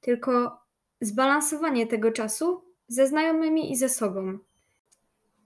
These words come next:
Tak, to wtedy poznajemy siebie i mamy potem łatwiej z wyborami. Ja już o tym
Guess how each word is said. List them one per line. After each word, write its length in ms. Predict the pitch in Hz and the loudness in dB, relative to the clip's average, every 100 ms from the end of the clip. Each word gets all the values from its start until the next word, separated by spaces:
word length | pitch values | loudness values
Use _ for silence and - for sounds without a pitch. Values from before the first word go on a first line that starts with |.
| _ | _
Tak, 240 | - 226 226 | -2 -2 -2
to 140 | 254 | -8
wtedy 360 | 240 294 320 320 | -2 2 2 2
poznajemy 500 | 302 277 262 254 247 | 0 0 0 0 -2
siebie 500 | - 254 254 277 262 | -2 -2 0 0 0
i 160 | 240 | 0
mamy 480 | 240 247 247 247 240 | 0 2 2 2 2
potem 320 | 233 233 247 | 0 -4 0
łatwiej 320 | 240 240 - 220 | 0 0 -2 -4
z 40 | |
wyborami. 540 | 214 208 214 240 254 | -4 -2 0 2 2
Ja 60 | 240 | 0
już 120 | 226 | 0
o 80 | 233 | -4
tym 220 | 240 233 | -4 -4